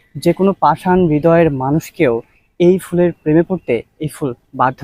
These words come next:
করবে। ফুল প্রেমীরা এই ফুলের প্রেমে পড়ে বারবারই। আপনি যেন অবাক হবেন, এই গাছের শেকড়ের রস আপনার দাঁতের ব্যথা কমাতে ভালো ভূমিকা রাখে। এছাড়া এই গাছের কাণ্ডের ছালের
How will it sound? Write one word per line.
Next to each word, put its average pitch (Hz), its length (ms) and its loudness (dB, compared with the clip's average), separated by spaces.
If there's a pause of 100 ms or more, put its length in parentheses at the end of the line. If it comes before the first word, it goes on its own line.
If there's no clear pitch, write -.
করবে। 117 280 -8 (760)
ফুল 240 280 4
প্রেমীরা 226 340 4 (420)
এই 208 120 4
ফুলের 202 340 0 (440)
প্রেমে 180 300 2
পড়ে 165 180 0 (200)
বারবারই। 123 480 -2 (400)
আপনি 214 140 0
যেন 220 160 4 (140)
অবাক 175 240 2
হবেন, 165 220 2 (340)
এই 190 180 4
গাছের 170 300 0
শেকড়ের 175 480 0
রস 151 340 2 (220)
আপনার 151 280 0 (360)
দাঁতের 151 300 2 (120)
ব্যথা 147 260 0
কমাতে 196 360 -2 (300)
ভালো 156 280 2
ভূমিকা 139 320 0
রাখে। 110 260 -6 (360)
এছাড়া 147 280 2 (460)
এই 185 200 6
গাছের 170 340 -2 (160)
কাণ্ডের 151 400 0 (360)
ছালের 156 360 0